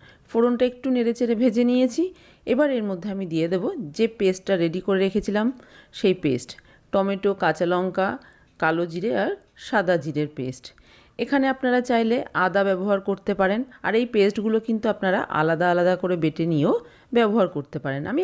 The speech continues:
একবারেই দিয়ে দিলাম। দিয়ে দিলাম স্বাদ অনুযায়ী লবণ আর হলুদ। ভালো করে এবার একটু মশলাটা কষিয়ে নেব। টমেটো পেস্ট করার আগে,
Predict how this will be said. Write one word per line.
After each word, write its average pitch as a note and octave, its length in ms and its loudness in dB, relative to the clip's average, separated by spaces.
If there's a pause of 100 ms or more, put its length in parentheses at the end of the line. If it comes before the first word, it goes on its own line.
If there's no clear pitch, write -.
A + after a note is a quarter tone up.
(100)
একবারেই E3+ 320 0
দিয়ে C#3 180 -2
দিলাম। C3 260 -6 (420)
দিয়ে B3+ 220 2
দিলাম C4+ 220 2
স্বাদ F#3 360 -2
অনুযায়ী G3 320 0 (100)
লবণ E3 300 2
আর F#3+ 160 0
হলুদ। D#3+ 400 0 (1120)
ভালো B3 280 2
করে B3+ 160 0
এবার A3 160 2
একটু A3 180 -8
মশলাটা F3 420 -2 (100)
কষিয়ে G#3+ 380 2
নেব। B2+ 180 -2 (1900)
টমেটো B3 380 2
পেস্ট A3 260 -2
করার G#3+ 280 2
আগে, F#3 180 2